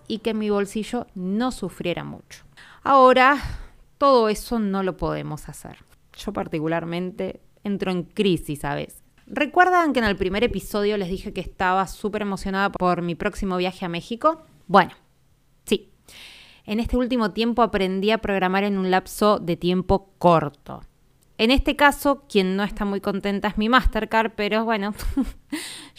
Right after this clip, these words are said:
ya, ya lo pagaré, ya se pagará en algún momento. Entonces, ¿qué tenemos que pensar? En este interín de proyectar a corto plazo, tenemos que tener en cuenta y poner en la balanza la posibilidad de cancelación del vuelo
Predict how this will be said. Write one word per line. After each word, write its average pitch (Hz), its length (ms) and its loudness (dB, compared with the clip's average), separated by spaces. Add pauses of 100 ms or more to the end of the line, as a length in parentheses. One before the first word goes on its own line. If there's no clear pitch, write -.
ya, 214 520 2
ya 240 100 -4
lo 240 100 0
pagaré, 151 460 -2
ya 196 140 -10
se 190 100 -8
pagará 147 320 -4
en 156 80 -4
algún 151 380 -2
momento. 143 680 -10 (220)
Entonces, 208 680 2 (840)
¿qué 339 120 2
tenemos 247 340 2
que 180 120 -4
pensar? 156 500 -8 (320)
En 254 140 2
este 349 180 -2
interín 202 400 2
de 233 100 4
proyectar 185 580 -2
a 226 100 0
corto 190 380 -2
plazo, 165 500 -2
tenemos 226 380 -6
que 180 120 -6
tener 175 220 -4
en 202 160 -4
cuenta 196 440 0
y 185 60 2
poner 175 320 -4
en 233 160 -2
la 156 140 2
balanza 170 760 -2
la 180 280 0
posibilidad 208 640 0
de 269 100 0
cancelación 175 800 -4
del 170 160 0
vuelo 220 400 2